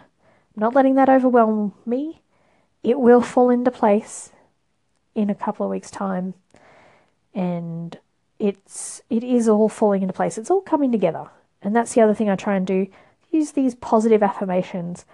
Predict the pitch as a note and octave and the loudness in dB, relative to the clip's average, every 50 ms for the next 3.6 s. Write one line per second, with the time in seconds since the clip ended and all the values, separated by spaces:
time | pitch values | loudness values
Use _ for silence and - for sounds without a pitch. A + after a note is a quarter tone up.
0 | _ _ _ _ _ - A#3 - - - C4+ C#4+ C4 A#3 G3 F3 F3+ F3 - G3+ | _ _ _ _ _ -12 -10 -8 -4 -2 0 0 0 0 0 -2 -2 -2 -4 -4
1 | - A3 G#3 A3+ G3+ G3 - - G#3 F#3+ F#3+ F#3 F#3+ - A3+ A3 - - C4 C4 | -2 -4 -4 -4 -4 -6 -6 -8 -8 -8 -8 -10 -8 -10 -10 -10 -6 -4 -2 -2
2 | B3 A#3+ G3+ F#3 F3+ F#3 F3+ F3+ F3+ - _ - C4 C4+ C4+ C4 B3+ B3+ _ _ | -2 0 -2 -2 -2 -2 -4 -6 -8 -12 _ -8 -6 -6 -4 -4 -6 -8 _ _
3 | _ - C#4 C#4+ D4 C#4 C#4 C4+ C4 B3 A#3 - | _ -6 -4 -2 0 0 2 2 2 0 -2 -4